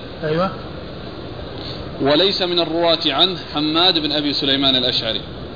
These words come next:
Speaker 1: أيوة.
Speaker 2: إنما ي-، الذي يروي عنه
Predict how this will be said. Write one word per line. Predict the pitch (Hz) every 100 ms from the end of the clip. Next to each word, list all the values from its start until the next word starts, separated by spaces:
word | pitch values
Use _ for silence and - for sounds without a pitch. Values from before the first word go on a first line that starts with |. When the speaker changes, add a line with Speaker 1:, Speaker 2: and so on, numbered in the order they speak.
| -
Speaker 1:
أيوة. | 151 151 190 - - - - - - - - - - - - - -
Speaker 2:
إنما | 175 175 170 165 165 165 - 156
ي-، | 165
الذي | 160 160 156
يروي | 175 170 156
عنه | 147 151